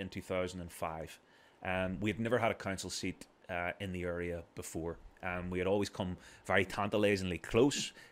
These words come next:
um, but the area that I live in and where our council constituency boundary is, is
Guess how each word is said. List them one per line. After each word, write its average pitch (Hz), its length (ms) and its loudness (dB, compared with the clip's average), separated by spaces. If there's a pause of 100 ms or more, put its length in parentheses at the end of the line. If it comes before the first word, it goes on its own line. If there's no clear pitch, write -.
(140)
um, 98 420 -2
but 107 220 4
the 101 120 4
area 113 320 8
that 95 140 2
I 104 340 6
live 104 220 2
in 101 160 0
and 95 100 0
where 95 180 4
our 90 100 2
council - 380 -4
constituency 90 920 -6
boundary 92 480 2
is, 123 300 4 (520)
is 107 400 0